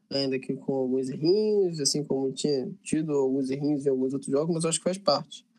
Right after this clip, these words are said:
Enfim, uma pena. Esse jogo era pra acumular três pontos. Enfim, óbvio que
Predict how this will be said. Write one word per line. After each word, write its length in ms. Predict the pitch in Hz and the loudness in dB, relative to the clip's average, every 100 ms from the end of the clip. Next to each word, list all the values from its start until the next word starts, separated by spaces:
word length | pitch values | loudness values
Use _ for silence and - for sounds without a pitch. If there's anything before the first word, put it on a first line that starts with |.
| _ _ _ _ _ _ _ - | _ _ _ _ _ _ _ 0
Enfim, 200 | 254 175 | 2 4
uma 140 | 185 | 2
pena. 400 | 220 180 143 131 | 2 2 2 2
Esse 240 | 127 - 156 | 2 2 2
jogo 280 | 165 180 196 | 2 2 2
era 140 | 196 | 0
pra 220 | 196 185 | 0 0
acumular 380 | 180 - 170 170 | 0 -2 0 0
três 200 | 170 160 | -2 -2
pontos. 840 | - 147 175 190 196 185 160 - - _ | 0 0 2 0 -2 -2 -4 -12 -20 _
Enfim, 340 | 156 - - 196 | -16 -8 -6 -2
óbvio 220 | 135 131 | -2 -4
que 240 | - 120 | -6 -6